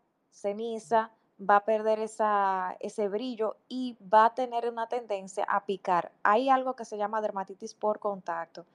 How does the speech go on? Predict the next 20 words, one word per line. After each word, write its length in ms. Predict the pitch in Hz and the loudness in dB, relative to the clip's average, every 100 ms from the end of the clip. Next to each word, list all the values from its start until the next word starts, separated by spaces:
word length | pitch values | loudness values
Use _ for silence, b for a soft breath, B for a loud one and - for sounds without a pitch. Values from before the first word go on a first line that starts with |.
| _ _ _ _ | _ _ _ _
eh, 500 | - 190 185 180 175 - | -6 -2 0 0 -2 -4
que 100 | 190 | -8
se 180 | 190 180 | -4 0
llama, 760 | 185 180 196 196 196 185 175 - _ _ _ _ _ _ - | 2 2 0 0 0 -2 -4 -10 _ _ _ _ _ _ -4
eh, 320 | 208 190 190 | 0 0 0
la 120 | 190 190 | 0 0
dermatitis 440 | 196 190 185 208 | 0 -4 -2 0
por 120 | 220 | 0
contacto 680 | 220 220 220 220 220 233 - | 0 0 4 4 4 0 0
irritativa. 720 | 220 208 196 190 185 202 185 | -4 -8 -4 -4 -4 -8 -6
Hay 60 | 185 | -6
una 120 | 196 | -6
irritativa 460 | 208 214 220 269 247 | -8 -2 -2 -2 -6
y 20 | |
una 120 | 233 | -4
alérgica. 400 | 196 180 175 180 | -2 -4 -2 0
El 60 | 190 | 0
asunto 280 | 185 214 - | -2 -2 -2
es 100 | - | -2
que 260 | 285 269 | -2 -2